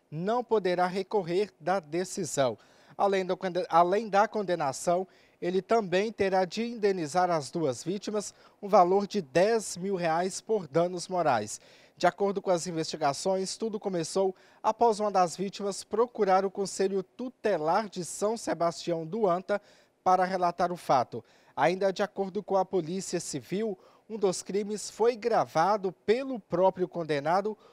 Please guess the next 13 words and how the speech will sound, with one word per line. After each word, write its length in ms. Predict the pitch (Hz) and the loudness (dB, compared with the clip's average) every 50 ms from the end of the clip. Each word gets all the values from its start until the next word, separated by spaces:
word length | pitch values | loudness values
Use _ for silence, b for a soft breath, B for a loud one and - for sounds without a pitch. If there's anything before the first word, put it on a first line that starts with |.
| b b b | b b b
utilizando 760 | 226 240 - - 254 214 214 180 156 - 190 190 202 190 202 | -8 -8 -6 -6 -6 -4 -4 -6 -4 -2 -2 -2 -2 -2 -2
um 60 | 202 | -2
aparelho 680 | 208 202 - - 208 202 190 170 165 170 175 170 175 170 | -2 -2 0 2 2 2 2 2 0 0 0 -2 -4 -6
celular. 640 | - - - 185 185 185 175 160 143 135 127 - b b b b b b b | -6 -4 -4 -4 -2 -2 0 2 2 2 0 -2 b b b b b b b
Além 240 | b 226 220 208 208 | b 0 2 2 2
disso, 300 | 185 175 202 185 - 196 | 0 -2 -4 -4 -6 -6
também 460 | - 185 170 160 156 180 196 202 202 | -4 -2 -2 -2 -2 -2 -2 0 0
ele 240 | 196 190 190 202 190 | 0 0 0 -2 -6
se 240 | - - - 240 202 | -6 -8 -8 -8 -8
dizia 720 | 185 - 240 226 175 139 - - - 214 214 214 208 208 | -8 -8 -6 -6 -6 -6 -8 -10 -8 -6 -2 0 2 2
amigo 440 | 240 247 214 190 202 220 226 208 220 | 2 2 0 -4 -6 -6 -6 -6 -4
das 220 | 185 202 190 - | -4 -4 -4 -6
crianças 760 | - - 175 175 156 165 185 214 226 - - 233 214 - - | -8 -8 -4 -2 0 2 2 0 0 -2 -2 -4 -4 -4 -10